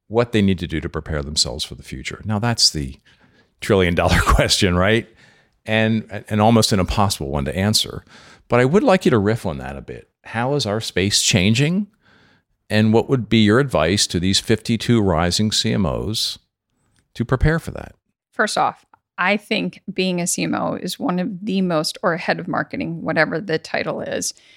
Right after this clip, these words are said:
Speaker 2: I think is such an amazing opportunity for anyone who is insanely curious as being one of the skills. And I, you, I think you tend to find many C M Os who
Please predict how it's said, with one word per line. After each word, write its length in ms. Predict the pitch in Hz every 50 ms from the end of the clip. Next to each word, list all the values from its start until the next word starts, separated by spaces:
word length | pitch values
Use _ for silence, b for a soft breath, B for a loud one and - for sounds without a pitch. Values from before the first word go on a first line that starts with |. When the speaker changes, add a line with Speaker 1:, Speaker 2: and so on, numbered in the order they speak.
| b b b b -
Speaker 2:
I 160 | 185 202 202
think 320 | 202 - 208 196 214 -
is 220 | - - 185 180 -
such 540 | - - - - - 240 240 240 - - -
an 100 | 202 196
amazing 480 | 185 185 180 175 175 180 - 185 175
opportunity 640 | 170 165 160 - 175 165 - - 185 175 170 175 170
for 200 | - - - -
anyone 440 | - 175 180 180 180 175 175 165
who 280 | 175 196 - 202 165 160
is 160 | 160 175 - -
insanely 960 | - 185 185 175 165 - - - - - - 196 196 202 202 202 196 180
curious 720 | 175 - - - 147 143 147 - - - - - - - - - _ _ _ _
as 120 | - 208 160
being 240 | - 175 165 160 151
one 160 | 160 151 160
of 80 | 143
the 60 | 151 160
skills. 560 | - - - - - 60 - - - - b b b b b b b b b b _
And 640 | - 180 185 185 185 180 180 180 180 175 180 - - - - _ -
I, 160 | 175 170 - - -
you, 180 | 190 196 190 - _ -
I 180 | - 190 180 - _ _ _ _ _ _ _ _ _
think 260 | 339 359 339 285 -
you 60 | 302
tend 240 | - - 269 247 240
to 60 | 208
find 300 | - - 175 175 180 180
many 220 | 180 175 185 185
C 180 | 190 - - 185
M 120 | 180 175
Os 240 | 175 165 165 175 -
who 280 | - - 220 175 190